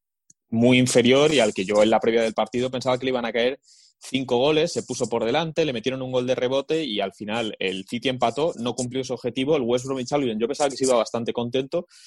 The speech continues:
y resulta que echan a Slaven Bilic al, al día siguiente, lo cual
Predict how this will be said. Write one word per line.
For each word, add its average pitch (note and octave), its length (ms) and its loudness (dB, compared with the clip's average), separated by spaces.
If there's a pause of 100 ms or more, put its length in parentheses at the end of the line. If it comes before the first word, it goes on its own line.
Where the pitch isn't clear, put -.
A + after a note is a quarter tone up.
(400)
y A#2 100 2
resulta B2 400 0
que A#2+ 140 4
echan B2+ 260 -2
a A#2 120 -2
Slaven B2 340 0
Bilic C3 260 -4
al, G#2 500 -4
al G2 260 -8
día A#2+ 200 -2
siguiente, A#2 540 -4
lo G#2 260 -2
cual C#3+ 340 2